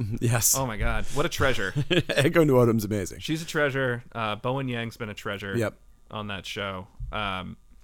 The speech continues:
Speaker 2: Cecily Strong has been a treasure for quite some
Speaker 1: Oh,
Speaker 2: time.
Speaker 1: man. Yeah.
Speaker 2: She's, she's dynamite.
Speaker 1: She's amazing.
Speaker 2: She
Speaker 1: Uh,
Speaker 2: is.
Speaker 1: and
Speaker 2: She doesn't get enough credit,
Speaker 1: there's,
Speaker 2: I don't think.
Speaker 1: there's a lot of great people who are on it. There's a lot of great writing going on right now. And, I mean, Che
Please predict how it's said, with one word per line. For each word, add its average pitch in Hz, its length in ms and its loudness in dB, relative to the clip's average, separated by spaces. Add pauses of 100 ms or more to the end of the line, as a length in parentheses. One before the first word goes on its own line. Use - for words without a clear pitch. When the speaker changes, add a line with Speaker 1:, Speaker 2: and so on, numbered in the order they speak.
Speaker 2:
Cecily 131 340 -4
Strong 104 320 -6
has 104 100 -10
been 101 120 -10
a 95 40 -14
treasure 98 380 -8
for - 120 -14
quite 123 280 4
some 95 140 -4
Speaker 1:
Oh, 87 40 -8
Speaker 2:
time. 95 300 -10 (320)
Speaker 1:
man. 76 320 -14 (320)
Yeah. 71 180 -12 (140)
Speaker 2:
She's, 160 420 -4 (200)
she's 160 220 -6
dynamite. 87 520 -8
Speaker 1:
She's 143 220 2
amazing. 92 360 -4 (460)
Speaker 2:
She - 100 -2
Speaker 1:
Uh, 120 160 6
Speaker 2:
is. - 220 -10
Speaker 1:
and 135 100 4
Speaker 2:
She 139 60 6
doesn't 156 220 2
get 143 80 -2
enough 123 180 -6
credit, 92 320 -6 (460)
Speaker 1:
there's, 151 400 2
Speaker 2:
I - 40 -6
don't 147 100 -6
think. 101 120 -8
Speaker 1:
there's 151 180 4
a 160 60 6
lot 139 320 6
of 175 60 0
great 143 260 2
people 135 340 -2
who 123 120 2
are 120 120 2
on 107 200 -4
it. 101 100 -6
There's 107 160 -2
a 117 40 -2
lot 117 200 2
of 139 80 2
great 127 220 2
writing 101 320 -2
going 101 260 -4
on 98 160 -6
right 95 160 -6
now. 92 320 -6 (640)
And, 117 240 2
I 123 100 0
mean, 120 300 2 (320)
Che 131 520 2